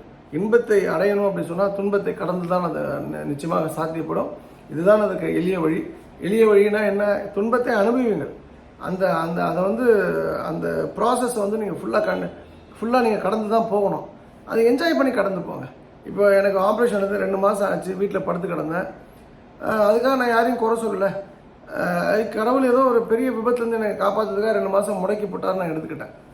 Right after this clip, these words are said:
அது போல தான். அது என்ன ஏதோ ஒரு பெரிய விஷயத்துக்காக, என்ன பெரிய டிராவல் பண்ணணும், அதுக்காக என்னை ப்ரிப்பேர் பண்றான்னு கூட எடுத்துக்கலாம். அது போல ஒவ்வொரு கெட்டதுலையும் ஒரு நல்லது உண்டு,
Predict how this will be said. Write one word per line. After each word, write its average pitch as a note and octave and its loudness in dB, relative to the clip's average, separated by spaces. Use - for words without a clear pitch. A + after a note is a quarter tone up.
அது A3+ 0
போல A#3 4
தான். F3+ -2
அது G3+ 2
என்ன G#3+ 4
ஏதோ A#3+ 6
ஒரு B3 4
பெரிய B3+ 2
விஷயத்துக்காக, F#3+ -2
என்ன E3+ -2
பெரிய G#3 2
டிராவல் G3+ 2
பண்ணணும், F3+ 0
அதுக்காக G3+ 2
என்னை G3 0
ப்ரிப்பேர் F3 -2
பண்றான்னு E3 -4
கூட E3+ -2
எடுத்துக்கலாம். C#3+ -6
அது G#3 -2
போல C4 4
ஒவ்வொரு B3 6
கெட்டதுலையும் A3 0
ஒரு G3 0
நல்லது F#3 2
உண்டு, E3+ -6